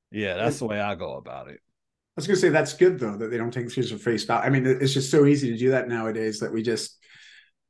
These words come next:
Speaker 2: are told something and we just believe it to be true, right? Like, it's just,
Speaker 1: Mm-hmm.
Speaker 2: it's the le-, lazy belief system,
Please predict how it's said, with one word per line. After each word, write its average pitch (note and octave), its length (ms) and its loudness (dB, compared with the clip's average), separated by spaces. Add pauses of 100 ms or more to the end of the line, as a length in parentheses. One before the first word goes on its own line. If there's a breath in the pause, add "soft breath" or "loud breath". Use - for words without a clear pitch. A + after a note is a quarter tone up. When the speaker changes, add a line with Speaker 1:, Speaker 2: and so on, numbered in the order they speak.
(540)
Speaker 2:
are C#3+ 140 2
told F#3 400 8
something A2+ 520 -2
and A#2 80 -2
we B2 80 0
just B2 240 0
believe A#2+ 300 0
it G#2+ 80 -2
to A#2 80 -10
be G#2+ 100 -4
true, A#2 340 -6
right? A2 380 -6
Like, A2 180 -4
it's A2 160 -4
just, G#2 260 0
Speaker 1:
Mm-hmm. - 100 2
Speaker 2:
it's C3+ 120 -4
the D3 140 6
le-, D#3+ 360 8
lazy F3+ 360 8
belief C#3+ 300 4 (160)
system, - 520 -6